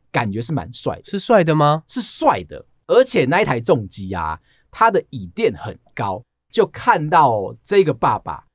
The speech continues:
Speaker 1: 秀出了站立一字马，他的脚抬得诺高，然后就这样一跨上去就到那台重机上面去。阿辉啊，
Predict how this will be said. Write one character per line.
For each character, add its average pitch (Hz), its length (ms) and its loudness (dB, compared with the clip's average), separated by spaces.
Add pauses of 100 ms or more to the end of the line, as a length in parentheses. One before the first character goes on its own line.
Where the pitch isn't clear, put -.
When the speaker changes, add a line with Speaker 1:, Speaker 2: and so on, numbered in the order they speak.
(140)
Speaker 1:
秀 220 280 2
出 160 280 0
了 135 320 2
站 170 400 -2
立 208 320 -2
一 151 100 -4
字 165 240 -4
马， 98 220 -6 (340)
他 403 200 2
的 349 120 2
脚 95 380 -6
抬 - 240 -2
得 156 180 -2 (140)
诺 294 280 2
高， 214 420 0
然 170 100 -8
后 233 80 6
就 240 140 -8
这 247 60 4
样 233 100 0 (140)
一 254 120 -2
跨 - 300 4
上 - 180 0
去 196 200 0
就 220 320 -2
到 170 220 2
那 170 140 0
台 135 100 0
重 113 360 -4
机 107 180 -12
上 101 160 -6
面 85 140 -16
去。 - 200 -20 (480)
阿 110 120 -2
辉 110 240 -4
啊， 95 240 -6